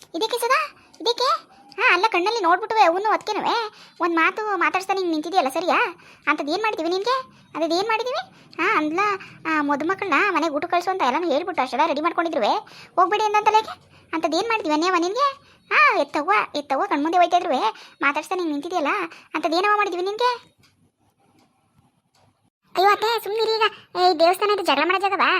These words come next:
ಏ, ಮಾತಾಡ್ಸ್ಕೊಂಡ್ ಬನ್ನಿ ಸುಮ್ನೆ. ಏನು, ಏನವ?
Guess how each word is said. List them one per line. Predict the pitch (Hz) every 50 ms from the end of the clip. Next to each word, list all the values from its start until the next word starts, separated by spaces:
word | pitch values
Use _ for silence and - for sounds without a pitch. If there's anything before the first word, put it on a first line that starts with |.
| 302 - _ - _ _ _ _ _ _
ಏ, | 370 370 359 349 339 330 330
ಮಾತಾಡ್ಸ್ಕೊಂಡ್ | 339 359 349 370 427 - - 427 392 370
ಬನ್ನಿ | 359 370
ಸುಮ್ನೆ. | 359 359 339 339 - - _ _ _ _ _ _ _ _ _ _ _ _ _ _ _ _
ಏನು, | 359 415 523 523 523 571 554 480 415
ಏನವ? | 466 539 508